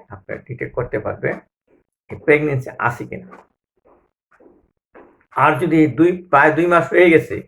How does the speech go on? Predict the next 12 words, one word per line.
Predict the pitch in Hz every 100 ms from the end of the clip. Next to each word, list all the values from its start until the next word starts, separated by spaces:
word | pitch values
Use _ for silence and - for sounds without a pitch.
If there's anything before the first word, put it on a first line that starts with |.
| _ _ _ _ _ _ -
তখন | 202 202 196
আর | 185 151 156
মর্নিং | 131 143 160 147
স্যাম্পল | 135 107 107
লাগবে | - - -
না, | _ _ _ -
তখন | 120 120 131
কনসেন্ট্রেশন | 127 135 131 127 127 127 123
বেশি | 120 127
থাকবে, | 127 131 - - _ _ _ _ _ -
তখন | 117 - 113 113
আপনি | 104